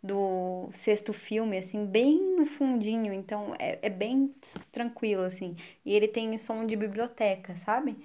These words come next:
E aí tem uns livros, né, sendo virados, as páginas e tal. Tem também gato subindo em coisa, arranhando papel. É muito gostoso, gente. Eu adoro ler com isso.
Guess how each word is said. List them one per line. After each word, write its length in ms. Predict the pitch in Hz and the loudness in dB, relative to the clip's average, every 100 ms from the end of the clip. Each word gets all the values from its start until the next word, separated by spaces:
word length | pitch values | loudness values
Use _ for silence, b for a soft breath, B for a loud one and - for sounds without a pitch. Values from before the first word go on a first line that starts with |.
| B B B | B B B
E 80 | 214 | 2
aí 200 | 208 220 | 4 2
tem 340 | 220 220 226 | 0 -2 0
uns 180 | 202 190 | -2 -2
livros, 720 | 190 202 208 190 175 175 - 220 | -2 0 0 0 -4 -6 -8 -6
né, 280 | 202 185 185 | -4 -2 -4
sendo 240 | 196 185 | -4 -4
virados, 680 | 185 196 185 196 208 190 190 | -2 -2 2 4 4 2 -4
as 120 | 190 | -4
páginas 800 | 190 185 202 208 196 190 185 185 | -4 -2 2 2 0 -4 -8 -8
e 40 | 185 | -4
tal. 320 | 190 196 202 B B B | -2 -2 -6 B B B
Tem 140 | 214 214 | -4 -2
também 380 | 214 208 202 190 | -2 -2 0 2
gato 600 | 185 190 202 - 180 170 | 4 4 2 -2 -4 -4
subindo 400 | - 190 185 185 | -6 -4 -2 -2
em 80 | 202 | -2
coisa, 480 | 196 180 196 196 190 | -2 2 4 2 -2
arranhando 640 | 180 185 180 180 190 190 | -4 -4 -2 -2 -4 -6
papel. 560 | 185 185 185 180 196 - | -8 -6 -4 -4 -4 -8
É 80 | 233 | -6
muito 180 | 240 240 | -4 2
gostoso, 400 | 269 - 175 175 | 0 0 -6 -6
gente. 300 | 175 170 190 | -10 -8 -4
Eu 60 | |
adoro 520 | 190 190 202 208 214 - | -2 -2 -2 -4 -6 -12
ler 140 | 202 196 | -8 -6
com 160 | 214 | -6
isso. 280 | 180 175 - | -8 -10 -14